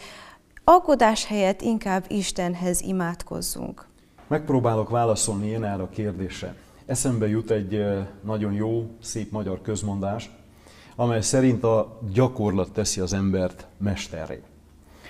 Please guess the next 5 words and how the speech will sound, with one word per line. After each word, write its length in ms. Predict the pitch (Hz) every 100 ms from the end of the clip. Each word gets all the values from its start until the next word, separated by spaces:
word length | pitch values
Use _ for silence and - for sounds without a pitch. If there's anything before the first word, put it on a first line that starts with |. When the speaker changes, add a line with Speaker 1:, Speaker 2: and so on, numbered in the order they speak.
| - - - - -
Speaker 2:
Amikor, 480 | - 139 135 139 131
ö, 360 | 131 127 120 113 - - - - - - - - - - - - - - -
nem 260 | 131 165 -
aggódunk, 720 | 123 98 104 98 107 139 - -
vagyis 400 | 101 92 -